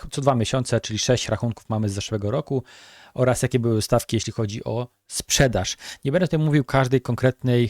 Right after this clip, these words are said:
wartości, która tutaj jest wskazana, no bo mamy każdy miesiąc wyszczególniony, ile było zużycia, produkcji, autokonsumpcji, wysyłki do sieci, procentowo autokonsumpcji i stawki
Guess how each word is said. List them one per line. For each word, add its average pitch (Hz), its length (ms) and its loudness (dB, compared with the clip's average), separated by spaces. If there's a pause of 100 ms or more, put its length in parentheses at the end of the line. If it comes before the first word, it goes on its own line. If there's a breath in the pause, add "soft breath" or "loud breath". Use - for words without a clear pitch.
wartości, 120 760 2
która - 260 -8
tutaj 113 280 -2
jest 110 180 0
wskazana, 113 600 0
no 117 80 0
bo 120 80 0
mamy 120 180 0
każdy 120 300 0
miesiąc 117 260 -4
wyszczególniony, 117 600 -4
ile 117 180 0
było 110 200 -2
zużycia, 110 320 -4
produkcji, 110 360 -4
autokonsumpcji, 113 600 -2
wysyłki 110 300 -2
do 107 80 2
sieci, 151 280 0
procentowo 117 440 0
autokonsumpcji 120 720 -4
i 123 40 0
stawki 135 480 -2